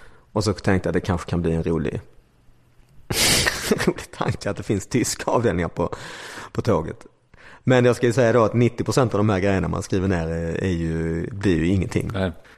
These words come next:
Speaker 1: Sen har jag skrivit, "Vem ska säga hej då först?" Och det har jag väl tänkt, eh, på när man kanske pratar i telefon då eller så.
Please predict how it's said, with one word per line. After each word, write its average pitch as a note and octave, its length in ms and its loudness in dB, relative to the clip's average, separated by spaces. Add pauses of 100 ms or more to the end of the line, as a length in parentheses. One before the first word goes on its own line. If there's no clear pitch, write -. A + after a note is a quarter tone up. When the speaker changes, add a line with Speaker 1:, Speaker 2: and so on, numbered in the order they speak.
(200)
Speaker 1:
Sen - 140 0
har A2+ 40 4
jag A2+ 60 2
skrivit, A#2 260 0
"Vem A2+ 320 2
ska - 200 -2
säga G2+ 280 0
hej G2 280 0
då G2 200 0
först?" - 580 -6 (1400)
Och - 280 -4
det G2+ 180 2
har G2+ 200 0
jag G2 140 0
väl G2 340 0
tänkt, - 640 -4
eh, E2+ 340 -4 (120)
på G2 340 -2
när G2 180 -4
man G2+ 240 -4
kanske - 340 -6
pratar G2 280 -4
i G2 40 -6
telefon G2 520 -4
då - 180 -4
eller - 100 -10
så. - 260 -6